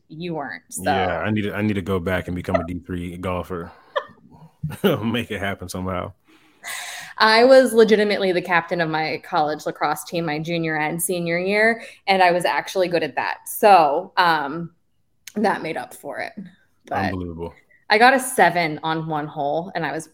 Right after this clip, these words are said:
Speaker 1: pretty pumped. It was, like, a par four, and I got a seven, which, like, for, and that was honestly my first time ever actually going out and golfing.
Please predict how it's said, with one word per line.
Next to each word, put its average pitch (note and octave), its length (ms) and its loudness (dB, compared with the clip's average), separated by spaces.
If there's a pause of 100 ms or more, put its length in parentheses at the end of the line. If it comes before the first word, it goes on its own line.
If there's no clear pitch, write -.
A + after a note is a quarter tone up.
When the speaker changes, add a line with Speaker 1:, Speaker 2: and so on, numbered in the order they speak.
Speaker 1:
pretty C3 240 -6
pumped. - 300 -12
It E3+ 60 -10
was, E3+ 120 -6
like, E3 140 -4
a - 20 -20
par D#3 300 -4
four, C#3+ 320 -4
and D3 100 -4
I D3 80 -6
got C#3 140 -6
a - 40 -20
seven, D3 460 -8
which, F3 220 -4
like, G3+ 160 2
for, G#3+ 240 4 (320)
and B3+ 80 6
that D4 80 8
was G4+ 100 8 (100)
honestly G#3+ 380 6
my G3+ 140 4
first F3+ 340 -2
time G3+ 260 0 (100)
ever E3 500 0
actually D3+ 460 -2
going B2+ 280 -10
out A2+ 140 -14
and E3 100 -14
golfing. - 500 -16